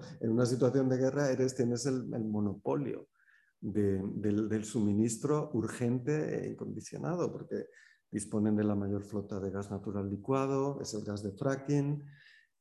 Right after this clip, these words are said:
que obviamente es, eh, no es rentable en situaciones normales por el precio de explotación y el retorno real,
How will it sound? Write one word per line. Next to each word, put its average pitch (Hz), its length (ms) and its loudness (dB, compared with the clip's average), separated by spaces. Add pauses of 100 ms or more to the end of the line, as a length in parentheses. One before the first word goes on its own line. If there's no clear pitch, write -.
(100)
que 110 380 0
obviamente 113 760 2
es, - 340 0
eh, 107 120 -4
no 113 180 0
es 110 80 0
rentable 113 760 2
en 98 200 -4
situaciones 107 600 -2
normales 139 600 -2
por - 200 -8
el 98 80 -8
precio 104 280 -8
de 107 60 -2
explotación 123 720 -6
y 127 40 -4
el 95 100 -6
retorno 107 560 -4
real, 131 420 -2